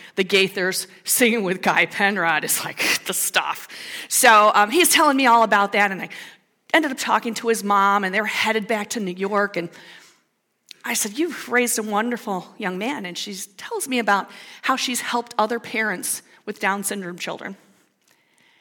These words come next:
And she says, "Okay, w-, the same conversation. Where are you headed? What you doing?"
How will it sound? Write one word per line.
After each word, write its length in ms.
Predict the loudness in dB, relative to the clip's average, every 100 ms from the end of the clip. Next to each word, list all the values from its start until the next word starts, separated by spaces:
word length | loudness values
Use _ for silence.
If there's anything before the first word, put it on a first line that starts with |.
| _ _ _ _
And 120 | -6
she 80 | -2
says, 140 | 4 4
"Okay, 240 | 6 4
w-, 300 | 4 -6 -10 -12 -12
the 80 | -6
same 320 | -2 0 0
conversation. 640 | 2 2 2 2 2 0 -4 -12 _ 0
Where 140 | 2
are 40 |
you 100 | 4
headed? 300 | 4 4 4
What 180 | -2 -6
you 60 | -6
doing?" 300 | -8 -8